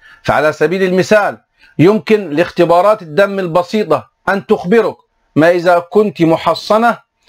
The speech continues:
ضد بعض العدوى مثل جدري الدجاج والحصبة، كما سيتم اختبارك للعدوى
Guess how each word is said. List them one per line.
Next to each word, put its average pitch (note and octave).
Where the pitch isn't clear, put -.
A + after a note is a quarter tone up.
ضد E3
بعض F3+
العدوى G#3+
مثل F3+
جدري D#3
الدجاج D#3
والحصبة، F3+
كما G3
سيتم F#3+
اختبارك F3
للعدوى F#3+